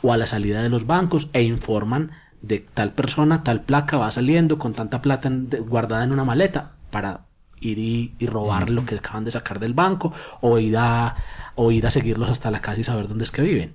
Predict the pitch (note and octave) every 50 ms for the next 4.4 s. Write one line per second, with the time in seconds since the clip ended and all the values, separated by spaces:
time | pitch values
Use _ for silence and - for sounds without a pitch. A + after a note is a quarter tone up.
0 | - - - A2+ G#2 - G2+ G#2 G#2+ G#2+ - - A2 B2 D#3+ F3 B2+ - - -
1 | - _ - B2+ A2+ G#2+ - B2+ B2 B2 C3+ C#3+ C#3+ E3 D3+ D#3 - E3+ E3+ F3+
2 | F#3+ F3+ D#3+ C#3+ E3 F3 - D3 - - G#2+ G#2 G2 F#2+ - B2+ C#3+ E3+ F#3+ D3+
3 | D3+ C#3+ - - A2 - A#2 - - - - F#3 G3 G3 E3 C#3 C#3 E3 D#3+ -
4 | - - - - A#2+ A#2 -